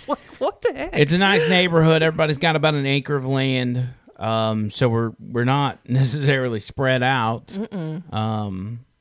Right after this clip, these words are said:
Speaker 2: so there's a lot of houses. Our neighborhood's actually pretty big.
Speaker 1: Yeah.
Speaker 2: You know, we live on kind of a circle with just, uh, you know,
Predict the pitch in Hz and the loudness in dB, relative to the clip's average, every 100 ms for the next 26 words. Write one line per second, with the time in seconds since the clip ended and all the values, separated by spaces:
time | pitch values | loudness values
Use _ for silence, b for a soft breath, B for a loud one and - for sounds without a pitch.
0 | _ - - - - 120 113 123 120 117 | _ -20 -20 -20 -4 -2 0 0 -2 -2
1 | 127 139 120 131 139 - 113 165 135 139 | 0 0 -2 0 -2 0 0 0 0 0
2 | 113 104 95 110 117 87 85 - 131 98 | -4 -4 -6 -6 -8 -14 -14 -12 -8 -8
3 | 80 92 87 64 - _ - 165 156 160 | -8 -8 -8 -10 -16 _ -12 -8 -6 -8
4 | _ 107 104 95 104 135 127 113 113 104 | _ -8 -6 -4 -2 -2 0 0 -2 -6
5 | - 117 107 90 - 127 120 - 95 95 | -8 -8 -8 -8 -6 -4 -4 -4 -4 -6
6 | - 90 101 92 - 110 101 - - 85 | -8 -6 -6 -6 -10 -10 -10 -10 -10 -8
7 | 67 - - _ 101 95 107 | -10 -14 -20 _ -10 -10 -10